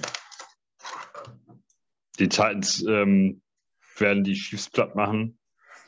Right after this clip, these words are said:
Äh, vorher schalten sich, schalten sich, äh, äh,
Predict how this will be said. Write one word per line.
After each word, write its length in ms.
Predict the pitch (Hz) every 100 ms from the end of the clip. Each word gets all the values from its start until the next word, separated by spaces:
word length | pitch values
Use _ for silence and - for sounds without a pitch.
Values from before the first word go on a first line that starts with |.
| _ - _ _ _ _ _ _ _ _ - _ _ -
Äh, 380 | 92 90 87
vorher 340 | 85 - 107 98
schalten 340 | - 95 92
sich, 220 | 98 95 _ _ -
schalten 440 | - 101 95 87
sich, 320 | 92 87 -
äh, 420 | 101 92 87 82 82
äh, 720 | 87 80 71 50 52 65